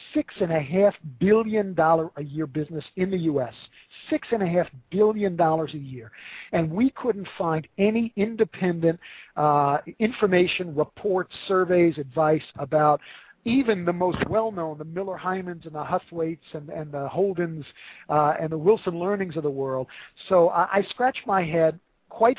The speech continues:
familiar with Gartner and, uh, and A M R and Yankee Group and some of those I T industry analyst firms, and said, "Hey, wouldn't it be cool if I started an industry analyst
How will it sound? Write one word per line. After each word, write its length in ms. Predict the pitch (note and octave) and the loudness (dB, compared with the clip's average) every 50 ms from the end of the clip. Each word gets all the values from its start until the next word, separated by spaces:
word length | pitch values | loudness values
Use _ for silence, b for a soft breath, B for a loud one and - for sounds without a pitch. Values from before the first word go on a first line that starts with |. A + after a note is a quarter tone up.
| - - | -2 -6
familiar 420 | A3 G#3 F#3+ F#3+ G3 F#3 F3+ F3+ | -6 -4 -2 -2 -2 -2 -2 -2
with 200 | D#3+ D#3 D3+ D3 C3 A#2+ | -2 -4 -6 -8 -8 -4
Gartner 680 | - D#3+ E3 E3+ F#3+ - F#3 F3 E3+ E3 E3 E3 E3 b b b b b b | 2 4 4 4 4 0 -2 0 2 4 4 2 0 b b b b b b
and, 340 | - D#3 D#3 D#3 D#3 D#3+ D3 | -4 -2 0 0 -2 -2 -2
uh, 300 | D3 D3 C#3+ C#3+ C#3+ D3 - | 0 0 0 0 -2 -4 -6
and 180 | D#3 D3 C#3+ C#3+ _ | -8 -10 -12 -8 _
A 220 | - F#3+ G3+ F#3+ F#3 | 0 2 2 4 4
M 180 | F#3 F#3 F3 | 2 2 0
R 360 | E3 D#3+ D#3+ D#3+ D#3+ D#3 D#3+ D#3 | -2 -2 0 0 0 -2 -2 -4
and 180 | D3 D3+ D3 | -6 -8 -10
Yankee 400 | D3 D3+ E3+ F3+ G3 - - F#3+ | -8 -6 -4 -4 -4 -4 -6 -8
Group 360 | D#3 C#3+ D3+ D#3+ D#3+ D#3 - | -8 -6 -6 -6 -6 -6 -8
and 100 | D#3+ C#3 - - | -12 -16 -16 -14
some 120 | - F#3 F3+ | -10 -6 -4
of 100 | F#3+ E3 | -2 0
those 220 | E3 E3 D#3 D3 - _ _ _ _ - | 2 0 0 -2 -6 _ _ _ _ -2
I 280 | D#3+ E3 F3 F#3 F3+ - - - - | 0 2 2 0 -2 -6 -12 -12 -10
T 180 | G3+ F#3 F3 - | -10 -10 -10 -10
industry 500 | - E3+ E3 E3+ D#3 - - - D3+ D#3 | -10 -8 -8 -8 -10 -10 -12 -12 -12 -8
analyst 400 | - D#3+ F3+ F3+ F3 D#3+ D#3 D3 - - | -6 -6 -4 -4 -4 -4 -4 -4 -6 -10
firms, 360 | - D#3+ D3+ D3 C#3+ C#3+ C#3+ - B B B B B B | -10 -10 -8 -8 -8 -10 -10 -14 B B B B B B
and 100 | E3+ D#3+ - - | -12 -12 -4 -2
said, 120 | A3 A3 | 2 4
"Hey, 120 | B3+ C4+ B3+ | 4 4 4
wouldn't 220 | A3+ C4 C4 B3 | 2 -2 -4 -4
it 100 | A#3+ - | -6 -6
be 140 | - A3+ - | -8 -10 -12
cool 320 | - - - B3+ A3+ G#3 E3+ | -12 -10 -6 -2 0 0 0
if 120 | D3+ - | 0 -2
I 100 | F3 E3 D#3 - - | -2 -4 -4 -4 -8
started 340 | - - F#3 F#3 F3+ F#3 F3+ | -4 0 2 4 4 4 2
an 140 | D#3+ D#3 F3+ - - | 2 -2 -4 -4 -4
industry 500 | G#3 G3 G#3 G#3 D#3+ - - - E3 E3 | -2 0 0 0 -2 -2 -4 -4 -4 -2
analyst 360 | E3 E3 E3 D#3 D#3 C#3+ | -2 -2 -2 -2 -4 -4